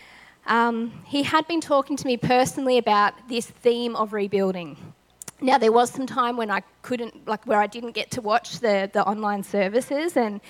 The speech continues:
and I know that you've kind of heard that theme of rebuilding while I've been away as well. Um, and I, uh, I guess I needed that personal time of, of God talking to me about rebuilding. I needed,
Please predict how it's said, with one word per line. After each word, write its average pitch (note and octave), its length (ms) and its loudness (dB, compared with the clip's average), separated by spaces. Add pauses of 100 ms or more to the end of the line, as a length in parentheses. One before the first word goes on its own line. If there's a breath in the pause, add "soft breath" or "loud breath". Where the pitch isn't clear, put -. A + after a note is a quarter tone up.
(380 loud breath)
and G#3+ 200 2
I B3 80 4
know C4+ 280 2
that A#3+ 180 -6
you've A3 140 -8
kind A#3+ 140 -6
of G#3+ 80 -8
heard A#3+ 260 -2
that - 200 -2
theme G#3+ 280 -10
of F#3+ 120 -14
rebuilding G3+ 480 0
while F#3 120 -6 (180)
I've - 40 -20
been F#3+ 180 -4
away G3 260 2
as F3+ 160 -4
well. F#3+ 300 4 (1000 loud breath)
Um, A3+ 520 0 (1400 loud breath)
and C4 140 2
I, D4 500 4 (540 loud breath)
uh, A3+ 420 4 (840 loud breath)
I B3+ 100 6
guess C#4 200 -2
I C4 120 0
needed B3 240 0
that - 160 2
personal A#3 400 -2
time G#3 300 0
of, G3 260 -6
of G#3 420 -2
God A3+ 200 6
talking G#3 320 -2
to - 100 -6
me G3 80 -4
about G3 240 0
rebuilding. F#3+ 600 0
I F#3+ 160 2
needed, G3+ 500 -2